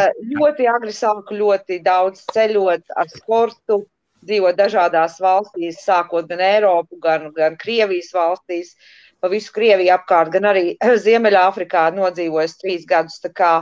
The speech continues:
Speaker 2: ā, man ir ļoti liela pieredze, ā,
Speaker 1: Wow.
Speaker 2: dažādās kultūrās.
Speaker 1: Kurā vietā Ziemeļāfrikā?
Speaker 2: Es vairāk dzīvoju Alžīrā un pēc tam, ā, Maroko.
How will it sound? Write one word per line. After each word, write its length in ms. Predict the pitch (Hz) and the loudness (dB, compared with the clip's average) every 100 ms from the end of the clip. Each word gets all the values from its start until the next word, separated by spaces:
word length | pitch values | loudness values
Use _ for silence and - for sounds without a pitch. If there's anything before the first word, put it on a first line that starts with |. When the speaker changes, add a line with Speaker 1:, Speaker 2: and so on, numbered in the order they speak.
| - _ _ _ - | -4 _ _ _ -4
Speaker 2:
ā, 140 | 185 185 180 | 2 4 4
man 240 | 202 226 | 2 2
ir 120 | 233 220 | 0 0
ļoti 520 | 254 269 254 226 208 | 0 2 2 2 0
liela 400 | 196 208 208 202 | 0 2 2 0
pieredze, 640 | 220 220 202 180 165 170 165 | -2 0 2 2 0 0 0
ā, 220 | 170 175 165 | 0 2 4
Speaker 1:
Wow. 400 | 156 151 _ - | 2 0 _ -4
Speaker 2:
dažādās 500 | 214 208 196 175 156 | -2 0 2 2 -2
kultūrās. 760 | - 190 214 185 156 139 143 _ _ - _ _ - | -4 -8 -8 -8 -8 -8 -12 _ _ -20 _ _ -6
Speaker 1:
Kurā 160 | 170 | -4
vietā 220 | 139 165 143 | -4 -6 -8
Ziemeļāfrikā? 680 | 143 131 117 120 120 - 87 _ _ _ - _ _ _ _ _ _ - | -8 -8 -8 -10 -14 -16 -18 _ _ _ -20 _ _ _ _ _ _ -6
Speaker 2:
Es 140 | 214 226 | -4 0
vairāk 420 | 262 269 208 208 | 2 4 2 0
dzīvoju 440 | 220 220 196 185 | -4 0 0 2
Alžīrā 580 | 175 220 269 220 190 180 | 2 2 0 -2 0 0
un 120 | 175 | -2
pēc 140 | 180 - | -6 -6
tam, 200 | 180 185 | -6 -2
ā, 160 | 170 170 | 0 0
Maroko. 460 | 175 156 - - | -2 -4 -6 -18